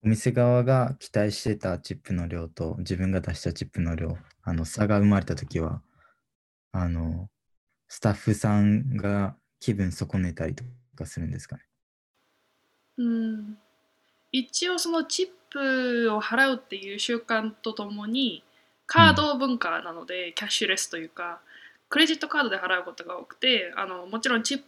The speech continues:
Speaker 2: プだけをキャッシュで置いていく人もいるんですけど、キャッシュ、もうそのクレジットカードの支払いの中にチップを入れ込んで払ったりするので、
Speaker 1: うん。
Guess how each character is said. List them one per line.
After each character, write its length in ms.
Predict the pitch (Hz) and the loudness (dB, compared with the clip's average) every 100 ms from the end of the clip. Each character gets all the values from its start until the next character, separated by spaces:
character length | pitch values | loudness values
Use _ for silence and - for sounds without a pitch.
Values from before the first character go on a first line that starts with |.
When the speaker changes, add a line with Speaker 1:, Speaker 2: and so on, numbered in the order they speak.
| - | -4
Speaker 2:
プ 100 | 226 | 2
だ 140 | 220 | 2
け 200 | 226 247 | 0 0
を 380 | 269 262 180 - _ | 2 0 -2 -6 _
キ 100 | 208 | 4
ャ 40 | |
ッ 40 | 233 | 4
シ 260 | - - | 2 -2
ュ 40 | 208 | 0
で 80 | 208 | -2
置 180 | 196 | -2
い 40 | 196 | -4
て 180 | - 190 | 0 -2
い 80 | |
く 340 | - 185 175 - _ _ | -2 -8 -8 -12 _ _
人 200 | - 196 | -4 -4
も 120 | 175 | -4
い 80 | 175 | -8
る 140 | 175 _ _ _ - | -8 _ _ _ -14
ん 60 | |
で 100 | 175 | -8
す 100 | 180 | -8
け 100 | - | -6
ど、 360 | 196 262 180 165 - - - _ _ | -4 -4 -4 -8 -18 -20 -20 _ _
キ 100 | 311 | 4
ャ 60 | 330 | 4
ッ 40 | |
シ 240 | - - | 4 -2
ュ、 60 | 233 | -2
も 140 | 214 | -2
う 60 | 202 | -2
そ 80 | 208 | -4
の 60 | |
ク 100 | 190 | 2
レ 100 | 262 | 2
ジ 80 | 269 | 4
ッ 20 | |
ト 100 | 277 | 0
カ 300 | 277 285 277 | 0 4 4
ー 40 | 233 | 2
ド 140 | 220 | 2
の 160 | 220 233 | 4 4
支 160 | - | 4
払 280 | 233 233 226 | 4 4 4
い 20 | |
の 100 | 226 | 2
中 300 | 233 247 233 | 0 0 0
に 360 | 226 262 208 165 _ _ _ - | 0 0 -2 -6 _ _ _ -4
チ 120 | 233 | -2
ッ 100 | 226 | -2
プ 100 | 190 | -2
を 220 | 180 170 | -2 -2
入 120 | 196 | 2
れ 80 | 226 | 2
込 360 | 233 254 220 185 | 2 0 -2 0
ん 20 | |
で 420 | 190 190 170 170 - | 2 2 0 -4 -2
払 160 | 214 208 | 0 0
っ 100 | 208 | -2
た 100 | 180 | -6
り 100 | 185 | -6
す 120 | 180 | -8
る 80 | 175 | -10
の 140 | 170 | -10
で、 360 | 175 190 175 | -8 -6 -6
Speaker 1:
う 20 | |
ん。 20 | 165 | -8